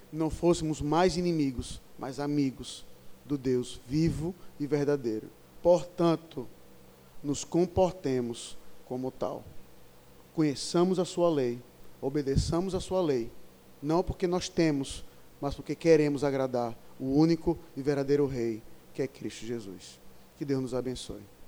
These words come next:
Vamos orar? Muito obrigado, Senhor Deus, porque mesmo quando nós éramos teus inimigos,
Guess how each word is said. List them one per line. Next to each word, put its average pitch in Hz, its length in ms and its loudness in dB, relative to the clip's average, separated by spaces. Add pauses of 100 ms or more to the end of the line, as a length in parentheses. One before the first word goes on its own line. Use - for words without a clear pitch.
(800)
Vamos 139 200 -6
orar? 135 340 -2 (3000)
Muito 190 140 2
obrigado, 202 380 4
Senhor 165 280 6
Deus, 151 540 2
porque 156 480 0
mesmo 185 420 6
quando 170 320 2
nós 156 460 4
éramos 190 560 6
teus 170 300 -4
inimigos, 156 840 -4